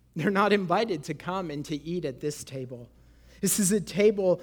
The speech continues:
not for those who oppose God and his chosen one. They're not invited to this meal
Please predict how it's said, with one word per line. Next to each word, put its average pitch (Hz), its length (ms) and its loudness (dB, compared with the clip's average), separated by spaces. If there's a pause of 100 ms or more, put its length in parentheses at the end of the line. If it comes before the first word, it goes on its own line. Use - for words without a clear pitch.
(120)
not 220 420 4
for 202 100 4
those 190 360 4
who 175 120 -2
oppose 170 380 -2
God 165 320 2
and 151 120 -6
his 156 300 -10 (240)
chosen 180 400 0
one. 156 180 0
They're 185 140 4
not 214 260 2
invited 185 560 4
to 185 100 -6
this 165 220 0
meal 185 440 4